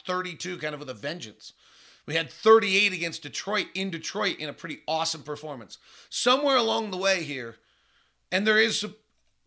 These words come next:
I've heard from the players that there's, like, a meeting where, like, the players literally look at Lowry, and Will looks at him as, like, oh, like, Jordan has talked about it. Jordan's talked about, like, "Oh, I saw him, like, knew he was our best player."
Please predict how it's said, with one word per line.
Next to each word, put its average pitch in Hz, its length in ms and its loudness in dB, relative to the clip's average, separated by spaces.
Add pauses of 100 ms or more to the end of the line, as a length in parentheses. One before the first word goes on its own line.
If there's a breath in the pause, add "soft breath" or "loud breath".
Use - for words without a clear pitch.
(140)
I've 175 140 0
heard 262 180 4
from 196 120 -6
the 180 60 -6
players 202 440 2
that 151 80 -10
there's, - 280 -8
like, 175 140 -4
a 175 60 -6
meeting 185 560 -6 (400 soft breath)
where, 180 180 -2
like, 165 200 2
the 175 100 -4
players 254 520 4
literally 160 360 -2
look 151 200 -6
at 143 60 -12
Lowry, 135 320 -2
and 147 140 -10
Will 240 200 6
looks 202 200 -4
at 156 60 -10
him 143 100 -10
as, 131 100 -12
like, 131 220 -8 (140)
oh, 175 220 -2
like, 147 200 -6
Jordan 294 300 2
has 185 100 -4
talked 190 260 4
about 113 140 -6
it. 117 60 -16
Jordan's 170 200 -8
talked 170 140 -2
about, 135 160 -6
like, - 20 -4
"Oh, 180 100 0
I 160 60 0
saw 156 240 -2
him, 135 80 -6
like, 127 160 -10
knew 147 80 -10
he 139 80 -10
was 120 100 -10
our 117 60 -6
best 113 180 -10
player." 113 200 -10